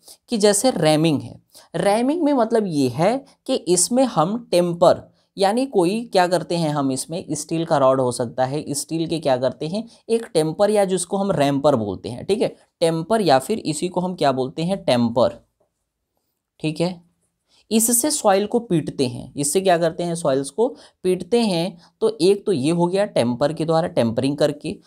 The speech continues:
दूसरा क्या है, रोलिंग। रोलिंग का मतलब क्या है कि हम डिफरेंट टाइप्स के क्या कर सकते हैं, डिफरेंट टाइप्स के मैकेनिकल हम रोलर्स को यूज़ कर सकते हैं। pneumatic, अ, रोलर हो सकता है, सी फुट हमारा रोलर हो सकता है।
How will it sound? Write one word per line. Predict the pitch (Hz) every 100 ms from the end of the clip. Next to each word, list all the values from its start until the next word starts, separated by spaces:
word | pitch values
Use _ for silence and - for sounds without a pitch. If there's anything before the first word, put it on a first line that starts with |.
| _ -
दूसरा | 151 190 214 233
क्या | 233 214
है, | 226 233
रोलिंग। | 143 135 127 110 -
रोलिंग | 139 170 196 226
का | 220
मतलब | 185 170 170
क्या | 170 123
है | 147 190 - - _
कि | 220
हम | 220 202
डिफरेंट | 147 143 175 214
टाइप्स | 185 180
के | - 190
क्या | 151
कर | 147 143
सकते | 143 139 -
हैं, | 151 185
डिफरेंट | 165 156 160 160
टाइप्स | 135 139
के | -
मैकेनिकल | 190 143 117 131 139 147 139 139 - - -
हम | 226 220
रोलर्स | 170 175 202 202
को | -
यूज़ | 165 139 139
कर | - 135
सकते | 123 131 - 139
हैं। | 139 143
pneumatic, | 139 139 139 135 - 165 170
अ, | 175 - - 135
रोलर | 131 131 139 139
हो | 135 131
सकता | 131 127 139
है, | 139 135
सी | - 165
फुट | 170 143 135 -
हमारा | 135 131 135 135
रोलर | 131 131 131
हो | 127
सकता | 123 123 - 131
है। | 131 139